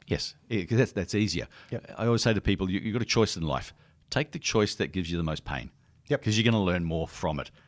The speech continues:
Speaker 1: You take the easy choice,
Speaker 2: Mm.
Speaker 1: you'll be the same as everybody else.
Speaker 2: Yeah, yeah.
Speaker 1: Um, something else I noticed as well along the way, we have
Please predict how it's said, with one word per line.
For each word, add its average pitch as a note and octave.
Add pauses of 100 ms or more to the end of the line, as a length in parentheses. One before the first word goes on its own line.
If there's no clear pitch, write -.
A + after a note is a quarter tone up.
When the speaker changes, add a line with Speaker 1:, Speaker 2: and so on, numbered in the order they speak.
(120)
Speaker 1:
You F2+
take G#2+
the F2+
easy B2+
choice, D#3 (260)
Speaker 2:
Mm. D#2
Speaker 1:
you'll A2
be G#2+
the F#2+
same E2
as D2
everybody C#2
else. B1
Speaker 2:
Yeah, F#2+ (220)
yeah. G#2
Speaker 1:
Um, A#2 (520)
something C#3+
else C3+
I B2+
noticed G#2
as F2+
well A2
along F#2+
the F2
way, E2
we G#2+
have B2+